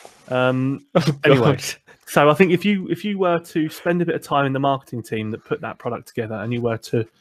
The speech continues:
Speaker 1: just quickly go, "Oh, that looks like jizz. Maybe we should just check what that means in any other countries,"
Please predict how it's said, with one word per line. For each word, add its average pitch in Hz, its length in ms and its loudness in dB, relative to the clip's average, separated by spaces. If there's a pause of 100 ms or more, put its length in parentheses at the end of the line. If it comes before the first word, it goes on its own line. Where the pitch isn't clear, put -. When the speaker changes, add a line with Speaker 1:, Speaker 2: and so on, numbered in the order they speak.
(400)
Speaker 1:
just 175 200 0
quickly 156 460 2
go, 127 360 4 (160)
"Oh, 143 380 8
that 175 140 0
looks - 360 0
like 180 220 2 (140)
jizz. 151 400 0
Maybe 185 240 0
we 175 160 0
should - 160 -14
just - 160 -10
check - 360 -2
what - 100 4
that 156 180 4
means 147 400 8
in 120 100 0
any 110 140 -2
other 110 160 -10
countries," 123 580 -10